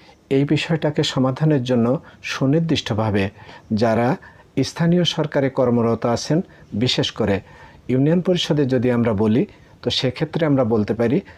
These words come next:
যে সচিব, তার নিয়োগের ক্ষেত্রেও কোনো ক্রাইটেরিয়া আছে বলে আমাদের কাছে মনে হয় না। কারণ আমরা বিভিন্ন সময় দেখেছি দলীয়ভাবে এই ধরনের সচিবদের, ইউনিয়ন পরিষদের যারা চেয়ারম্যানের সচিব হিসেবে দায়িত্ব পালন করেন,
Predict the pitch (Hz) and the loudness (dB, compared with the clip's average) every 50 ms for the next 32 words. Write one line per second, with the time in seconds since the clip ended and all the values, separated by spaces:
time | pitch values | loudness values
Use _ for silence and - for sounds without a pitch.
0 | - - - - 113 107 117 120 - - - 151 123 - - 104 85 76 - - | -20 -20 -6 -4 -2 -2 0 -2 -2 -2 -2 -4 -4 -2 -2 -2 -4 -4 -10 -18
1 | - - - - - - - _ _ _ - - 117 107 107 110 220 - - _ | -20 -20 -20 -20 -20 -20 -20 _ _ _ -8 -4 -2 0 0 0 -2 -4 -10 _
2 | _ _ - - - - _ _ _ _ _ _ _ _ - - _ _ - 113 | _ _ -20 -20 -20 -20 _ _ _ _ _ _ _ _ -20 -20 _ _ -2 0
3 | 117 131 139 143 147 147 139 156 160 156 - - 135 - - 139 127 104 95 92 | 2 4 4 4 4 2 2 2 0 0 -2 -2 -4 -2 0 0 0 0 0 -2
4 | - - - - - _ _ - - 120 123 143 147 - 147 135 131 127 127 123 | -4 -10 -20 -20 -20 _ _ -2 0 0 0 0 0 0 0 0 0 0 0 2
5 | 123 120 117 117 113 - - 117 113 110 104 117 - - - - - - - - | 2 2 0 0 -2 -4 -4 -2 0 2 2 2 0 -2 -8 -16 -20 -16 -8 -4
6 | 120 127 147 131 117 98 - 107 104 - 101 101 101 95 98 95 98 107 104 98 | -2 0 0 0 -2 -2 -2 -4 -4 -2 -2 0 0 0 0 -2 -2 -2 0 0
7 | 98 98 101 104 - - - - - - 113 113 131 - 135 135 143 143 151 131 | 0 0 -2 -4 -10 -18 -20 -10 -4 -2 -2 0 0 0 2 2 2 2 0 0
8 | 123 127 120 139 160 160 156 147 - 160 135 117 110 92 110 107 - 123 104 - | 0 0 0 2 2 2 0 0 0 0 0 2 2 2 0 0 0 -4 -4 -2
9 | - 156 170 - - - - - - - _ - 98 98 117 113 117 131 135 139 | -2 -4 -4 -4 -10 -20 -20 -20 -20 -14 _ -6 -2 0 2 2 2 2 2 2
10 | 135 143 151 135 127 127 147 170 - - - - _ _ - 123 135 135 131 139 | 0 0 0 0 2 0 0 0 -4 -10 -20 -20 _ _ -2 0 0 0 0 0
11 | 135 131 123 120 117 - - - 123 107 - 117 101 92 90 104 95 - - - | 0 2 2 2 0 -2 -2 -4 -4 -2 -2 -2 -2 0 0 -2 -2 -2 -6 -12
12 | - _ _ 117 120 120 123 135 139 143 143 143 131 127 - - 127 110 120 110 | -20 _ _ -2 0 0 2 2 0 0 0 0 0 0 0 -2 -2 0 0 0
13 | 92 107 107 107 110 127 170 - - - - - - _ - - - 127 123 127 | 0 0 0 0 0 0 -2 -4 -8 -14 -20 -20 -20 _ -8 -2 0 0 2 2
14 | 131 131 127 131 127 - - - 131 - - 170 156 139 - - 135 113 120 101 | 2 2 2 0 0 -2 -2 -4 -4 -2 -2 0 0 0 0 0 0 0 2 2
15 | 110 104 98 - 104 - 107 101 101 95 92 - 101 98 101 98 | 0 0 0 -2 -4 -2 0 0 0 0 0 -2 0 0 0 -2